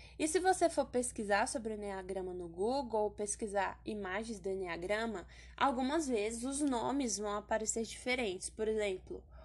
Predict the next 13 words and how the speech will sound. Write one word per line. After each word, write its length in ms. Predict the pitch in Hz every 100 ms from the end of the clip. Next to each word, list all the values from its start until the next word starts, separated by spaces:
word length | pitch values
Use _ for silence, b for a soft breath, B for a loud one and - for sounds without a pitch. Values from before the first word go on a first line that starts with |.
| -
o 80 | 240
tipo 300 | - - 214
quatro 500 | - 208 240 - 202
aqui 420 | - 226 220 247
é 120 | -
citado 380 | 233 - 240 220
como 240 | - 240 240
romântico, 680 | 247 254 240 196 - -
mas 200 | 208 208
ele 160 | 202 214
também 340 | 226 208 196
é, 160 | 202 - -
é, 300 | - 202 185